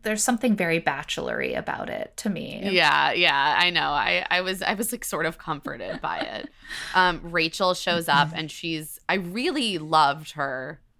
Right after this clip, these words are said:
Speaker 2: her gown.
Speaker 1: Green sequins.
Speaker 2: She looks extremely good in, like, a deep green.
Speaker 1: Mm.
Speaker 2: We've seen her wear this color a few times, and, like, I, I loved the, the green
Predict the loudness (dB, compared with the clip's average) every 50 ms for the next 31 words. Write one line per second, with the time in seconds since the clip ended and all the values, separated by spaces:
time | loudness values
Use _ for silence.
0 | _ _ -8 -6 -6 -4 0 0 0 0 0 -2 -2 -4 -4 -6 -8 -8 -10 -10
1 | -10 -10 -10 -8 -4 -4 -4 -2 2 2 2 2 0 -4 -8 -8 -8 -8 -10 _
2 | _ _ _ -6 -6 -6 -4 -4 -8 -6 -6 -6 -6 -6 -4 -4 -4 -4 -4 -4
3 | -4 -4 -4 -2 0 0 0 2 2 0 0 -2 -4 -4 -4 -2 -2 -2 -2 -2
4 | -4 -4 -4 -8 -8 -8 -8 _ -16 -18 -10 -8 -8 -8 -8 -8 -8 -8 -6 -6
5 | -6 -6 -6 -6 -8 -10 -12 -12 _ -6 -6 -6 -4 -2 -2 -2 -2 -2 -2 0
6 | -2 -2 -2 -6 -10 -6 -2 -2 -2 -2 -2 -4 -6 -6 -8 -8 -8 -8 -8 -6
7 | -6 -6 -6 -6 -6 -6 -4 -6 -4 -4 -6 -6 -6 -6 -6 -6 -8 -10 -12 -18
8 | _ _ _ _ _ _ -2 0 0 2 4 4 2 2 2 2 4 4 4 2
9 | 0 -6 -6 -4 -2 -2 -2 -4 -6 -6 -8 -8 -8 -8 -12 -10 -10 -10 -12 -12
10 | -14 -14